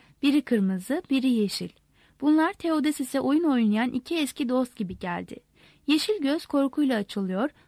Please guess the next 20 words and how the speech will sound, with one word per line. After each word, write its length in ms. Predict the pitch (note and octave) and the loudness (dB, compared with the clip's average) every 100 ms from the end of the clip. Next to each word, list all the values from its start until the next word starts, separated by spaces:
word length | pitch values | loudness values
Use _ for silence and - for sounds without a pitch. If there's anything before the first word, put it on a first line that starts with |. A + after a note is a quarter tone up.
| - | -2
korkuyla 460 | D4+ D#4+ F#4+ F4+ | -2 0 -2 -2
sonsuzluğa 640 | - D4 C#4+ C#4+ C#4 C4+ A#3+ | 2 2 2 -2 0 0 0
bakıyor 420 | G#3+ - A#3+ F#4 | -2 -2 -2 -2
ve 100 | E4+ | -4
kapanıyordu. 800 | - C4+ C4+ B3 A#3 F#3+ - G3 _ _ _ _ | -4 -2 2 2 2 -2 -8 -16 _ _ _ _
Hemen 340 | F4 E4 D#4+ | 0 4 2
kırmızı 420 | D#4 D4 C4+ A#3+ | 2 2 4 4
olan 240 | C4 A3+ G3+ | 2 2 2
yanıyor, 440 | F#3+ F#3 F#3+ D4+ - _ _ | 0 0 0 0 -2 _ _
canlı, 440 | B3 A#3 A3+ A3+ | 2 4 4 2
şiddetli 640 | D4 - A#3 C#4+ C#4+ F4 C4+ | 0 -2 0 0 -2 -2 -2
bakıp 340 | B3 F4 - | -2 -4 -2
komşusunu 560 | D4+ C#4 C#4+ - C#4 B3+ | -2 0 -2 0 0 2
göremiyor, 580 | C4+ C#4 B3+ F#3 G#3+ - - _ | 2 2 2 0 -2 -6 -12 _
kızıyor 580 | - D4+ B3+ B3+ D#4+ F#4+ | 0 2 2 2 0 0
ve 80 | F4 | 0
o 100 | D#4 | 0
da 60 | |
gözünü 380 | C4 C#4 B3+ C4+ | 2 2 2 2
kapatıyordu. 800 | - A#3 G#3 - G#3+ F#3+ F3 G3 | 0 -4 -4 -4 -4 -2 -4 -10